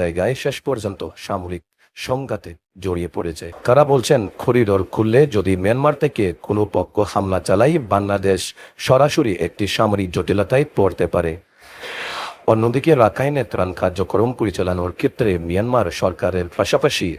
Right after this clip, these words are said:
আরাকান আর্মিরও অনুমতি প্রয়োজন, এমন মত দিয়েছেন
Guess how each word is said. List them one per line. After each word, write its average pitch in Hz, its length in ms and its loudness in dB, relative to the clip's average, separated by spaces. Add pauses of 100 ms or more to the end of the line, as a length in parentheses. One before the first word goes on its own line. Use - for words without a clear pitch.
আরাকান 95 300 -2 (120)
আর্মিরও 113 300 2 (200)
অনুমতি 107 340 -2 (100)
প্রয়োজন, 92 360 2 (640)
এমন 120 160 4 (100)
মত 98 200 2
দিয়েছেন 113 280 2